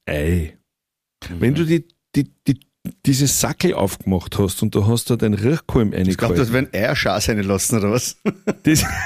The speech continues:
Speaker 1: das war schon sehr speziell.
Speaker 2: Ja, das denk ich mir.
Speaker 1: Und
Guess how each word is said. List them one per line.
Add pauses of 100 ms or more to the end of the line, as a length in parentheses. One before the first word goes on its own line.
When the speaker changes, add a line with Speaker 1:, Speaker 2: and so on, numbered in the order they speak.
(320)
Speaker 1:
das
war
schon
sehr
speziell. (1600)
Speaker 2:
Ja, (160)
das
denk
ich
mir.
Speaker 1:
Und